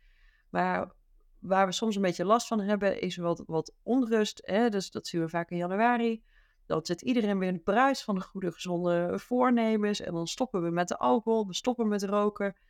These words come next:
En we gaan heel gezond eten, drie keer per week naar de sportschool, elke dag op een yogamatje, elke dag naar buiten. Ja, dat brein raakt volledig,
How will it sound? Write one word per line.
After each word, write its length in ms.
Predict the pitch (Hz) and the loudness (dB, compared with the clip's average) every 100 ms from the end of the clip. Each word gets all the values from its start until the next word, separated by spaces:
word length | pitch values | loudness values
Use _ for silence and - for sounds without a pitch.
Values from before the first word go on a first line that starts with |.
| _ _ - | _ _ -10
En 160 | 170 | -6
we 80 | - | -2
gaan 100 | 175 | 0
heel 280 | 180 247 254 | 2 2 2
gezond 380 | 226 214 214 - | 0 0 -2 -2
eten, 280 | 196 196 180 | -2 0 0
drie 180 | 214 262 | 0 0
keer 120 | 233 | -2
per 120 | 220 | -2
week 200 | 220 214 | 0 0
naar 120 | 202 | -2
de 80 | 190 | -4
sportschool, 600 | - - 196 - 190 190 | -8 -4 -4 -2 -2 0
elke 280 | - 269 240 | 2 2 2
dag 160 | 220 214 | -2 -2
op 100 | 202 | -2
een 100 | 190 | 0
yogamatje, 760 | 196 202 202 185 190 185 - | 2 2 0 0 0 -2 -4
elke 280 | 131 135 233 | -2 0 0
dag 200 | 214 - | -2 -2
naar 100 | 185 | -2
buiten. 440 | 185 190 196 220 - - - _ _ _ | 0 0 -2 -8 -10 -20 -20 _ _ _
Ja, 120 | - 175 | -4 0
dat 280 | 190 190 | 2 0
brein 540 | 190 202 226 262 247 - | -2 4 4 4 2 -2
raakt 500 | 170 180 208 214 - _ | -6 0 2 2 -4 _
volledig, 1500 | - 185 196 214 233 247 254 285 330 294 208 220 220 - | -8 0 2 4 2 4 4 4 2 0 0 0 0 -6